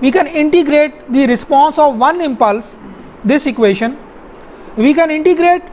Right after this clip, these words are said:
and we get the total u of t, and that total u of t will be integration from tau equal to zero to any time t up till which we want to calculate response, p of tau, d tau, same thing,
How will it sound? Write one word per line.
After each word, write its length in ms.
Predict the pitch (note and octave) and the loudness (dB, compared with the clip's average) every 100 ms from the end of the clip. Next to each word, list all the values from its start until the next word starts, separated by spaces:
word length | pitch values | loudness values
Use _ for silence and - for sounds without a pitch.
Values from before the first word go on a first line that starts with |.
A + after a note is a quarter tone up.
| - - | -20 -4
and 200 | C#4 C4+ | -2 0
we 140 | C4+ B3+ | 0 0
get 260 | C4+ C4 | 0 0
the 140 | C4+ B3 | -2 2
total 500 | C#4 C4+ C#4+ C4+ C4 - | 2 2 0 -2 -10 -8
u 260 | G3 B3+ A#3+ | -2 2 4
of 220 | A3+ A3+ | 2 0
t, 240 | G#3+ A3 - - - - - - | -4 -4 -8 -18 -20 -20 -6 0
and 180 | B3 C4 | 2 2
that 160 | C4+ | 2
total 260 | C#4+ C#4 D#4+ | 0 2 0
u 160 | C#4 | 2
of 160 | D4 - | 2 0
t 120 | C#4+ C#4 | -2 0
will 180 | B3 | 0
be 200 | G#3+ E4+ G#4 - - - - - - | 0 -2 -2 -12 -20 -20 -20 -20 -2
integration 600 | C4+ C#4+ C4+ C#4+ D4 E4+ | 0 2 2 0 0 -4
from 240 | E4 D#4+ C4+ | 0 -2 2
tau 220 | C#4+ D#4 | 2 2
equal 260 | D4 D4+ C4+ | 2 -2 -2
to 140 | D4 | 0
zero 340 | A3+ C4+ D4 | 0 2 2
to 200 | B3+ C#4+ | 2 0
any 280 | C4 C#4 F4 | 0 0 -2
time 320 | E4 C4+ C4+ | 0 0 -2
t 240 | A#3+ C4+ C#4+ | -2 -2 0
up 220 | B3 A#3+ | -2 -2
till 140 | C4+ A3+ | -4 -2
which 180 | B3+ | -2
we 140 | A#3 A#3+ | -2 0
want 240 | A3+ A3+ | 2 0
to 80 | A#3+ | -2
calculate 440 | A3 G#3 A#3 A3 | 0 0 0 -2
response, 680 | G3+ F#3+ G#3+ G3 C#4 - - - - - - - - - - - - - | 0 -2 0 0 0 -6 -18 -20 -20 -20 -20 -20 -20 -20 -20 -20 -20 0
p 180 | E4 F4 | 4 6
of 240 | E4+ E4 | 4 4
tau, 340 | D4 A#3 D4 F#4+ - - - - - - - - G3 | 0 2 2 -2 -18 -20 -20 -20 -20 -20 -20 -4 2
d 240 | C4 F4+ | 4 4
tau, 380 | E4+ A3 A3+ - - - | 4 2 0 -4 -18 -20
same 300 | - B3+ C4 | -4 -2 -2
thing, 300 | C#4 C4+ E4 | -2 -4 -4